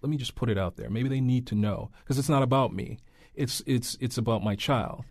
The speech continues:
and what society is teaching them about me and other people who may look like me." So I said, "All right, if, from that perspective, let me put it out there. Maybe someone will have a discussion with their kids, and, and, um, it may start a conversation."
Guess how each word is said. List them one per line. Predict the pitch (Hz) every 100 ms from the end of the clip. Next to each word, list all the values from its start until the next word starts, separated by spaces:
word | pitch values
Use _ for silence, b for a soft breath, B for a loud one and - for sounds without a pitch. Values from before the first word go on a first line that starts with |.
| - _ _ -
and | 120 110
what | 113 -
society | - - 127 117 107
is | 101 -
teaching | - - 101
them | 110 120 95 -
about | 110 135 165 -
me | - -
and | 110
other | 101 110 107
people | 107 104
who | 101
may | 104 101
look | 127 131
like | - 87
me." | - - - _ _ _
So | - 127
I | 113
said, | 120 113
"All |
right, | 113 101
if, | 104 -
from | 123
that | 120 139
perspective, | 151 - 127 120 120 117 - -
let | 127
me | 123
put | - 127
it |
out | 117 107
there. | - -
Maybe | 120 120
someone | - 123 120
will | 110
have | 104
a | 98
discussion | 101 - 107 98
with | 92
their | -
kids, | - 160 - - - - _ _ _ _ -
and, | 113 95
and, | 104 107 110 104 92
um, | 98 62 65 64 - - _
it | 123
may | 113 107
start | - 120 104 -
a | 107
conversation." | - 104 95 - 110 - -